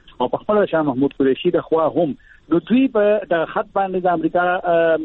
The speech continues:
ولسمشر چې لیکلي دي، هغې باندې خوشحاله دي او چې تعاون به په هر لحاظ سره کې. بل مهم پرمختګ دا هم دی چې د طالبانو، آه، ځینې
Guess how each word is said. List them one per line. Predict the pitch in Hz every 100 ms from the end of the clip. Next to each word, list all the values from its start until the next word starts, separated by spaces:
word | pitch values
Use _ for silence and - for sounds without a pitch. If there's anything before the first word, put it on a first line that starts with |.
| -
ولسمشر | 147 156 - 165 175
چې | 170 165
لیکلي | 165 180
دي، | 175 185 - _ _ -
هغې | 117 127 170
باندې | 170 160
خوشحاله | 151 160 156
دي | 156 170 -
او | 135 135 139
چې | 120
تعاون | 117 113 131 135
به | 135 131 - - - -
په | 120
هر | 127
لحاظ | 117 107
سره | 117 110
کې. | 135
بل | 170 165
مهم | 151 160
پرمختګ | 160 156 - 160 180
دا | 262
هم | 190
دی | 135
چې | 135
د | 123 131
طالبانو، | 127 135 135 139 139 -
آه، | 131 127
ځینې | 113 135